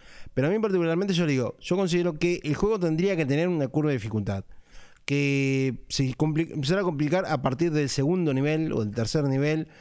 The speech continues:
los primeros niveles fueran un poco más fáciles, ¿bien? Que no fuera tan, y ya digo, en este caso el sistema de premio y castigo, ¿no? El hecho de,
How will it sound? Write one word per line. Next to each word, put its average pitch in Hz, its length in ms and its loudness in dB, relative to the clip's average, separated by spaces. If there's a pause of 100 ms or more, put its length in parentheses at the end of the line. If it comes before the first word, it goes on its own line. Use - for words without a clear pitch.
(200)
los 131 100 0
primeros 180 320 0
niveles 175 340 0
fueran 156 280 0
un 123 100 -2
poco 156 220 0
más 135 160 0
fáciles, 98 600 -6 (280)
¿bien? 147 320 -2 (840)
Que 139 140 2
no 165 140 2
fuera 165 300 0
tan, 160 380 0
y 165 200 0
ya 185 120 2
digo, 139 200 2
en 131 60 2
este 143 140 0
caso 156 320 0
el 147 60 -2
sistema 143 420 -2
de 131 560 0
premio 139 240 0
y 117 40 -4
castigo, 98 420 -2
¿no? 151 180 0
El 131 60 0
hecho 123 220 -2
de, 107 260 0